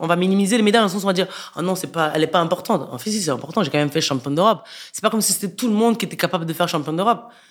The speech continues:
Mais à chaque fois, j'ai obligé de me le dire dans la tête, « Hey, t'as quand même fait championne d'Europe, donc faut pas,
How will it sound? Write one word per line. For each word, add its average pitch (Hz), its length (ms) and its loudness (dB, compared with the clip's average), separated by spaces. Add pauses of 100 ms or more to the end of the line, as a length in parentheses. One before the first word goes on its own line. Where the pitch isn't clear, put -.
(320)
Mais 165 100 0
à 175 80 4
chaque 233 140 -2
fois, 262 100 4
j'ai 214 60 2
obligé 202 160 0
de 202 40 2
me 196 60 2
le 196 100 2
dire 185 140 4
dans 190 80 6
la 175 120 6
tête, « 214 320 -2
Hey, 185 340 4
t'as 170 80 -4
quand 170 100 0
même 175 80 2
fait - 80 -4
championne 175 300 -6
d'Europe, 202 260 4
donc 156 160 -6
faut 175 80 -10
pas, 190 500 2